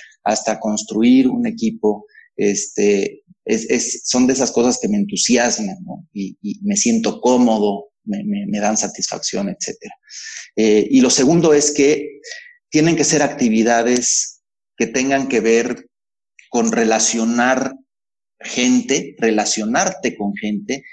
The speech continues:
y coordinar equipos de trabajo, ¿no? Entonces, este, ahí, ahí está mi propósito.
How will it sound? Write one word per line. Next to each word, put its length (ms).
y 140
coordinar 460
equipos 400
de 100
trabajo, 540
¿no? 140
Entonces, 800
este, 420
ahí, 480
ahí 240
está 260
mi 120
propósito. 680